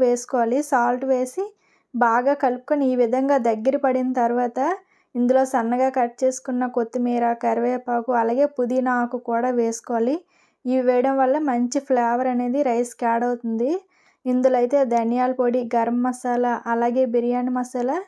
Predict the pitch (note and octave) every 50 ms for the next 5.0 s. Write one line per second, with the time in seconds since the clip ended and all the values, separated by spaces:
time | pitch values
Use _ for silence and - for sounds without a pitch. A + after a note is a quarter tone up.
0 | _ - B3+ B3+ B3 C4 B3+ A#3+ - - C#4 C#4 C#4+ C#4 C#4 D#4 D#4+ - C#4 B3
1 | A3 A3 B3+ B3+ C4 C4 C4 - B3 A3+ A#3 A#3+ B3+ B3+ B3+ B3 B3 B3 C4 C4
2 | B3+ A#3 A#3 A3+ - - - A#3+ A3+ A3 A3+ - C4+ D4+ F#4 G4 _ _ _ _
3 | _ _ _ _ _ - B3+ B3+ B3 B3 B3 A#3+ B3+ C4 C#4 C#4+ C4 B3+ A#3+ A#3
4 | B3 A#3+ - F4 F4 D#4 C4+ C4 - - C#4 B3+ A#3 A3+ A3+ A3 A3+ A3+ A#3+ B3+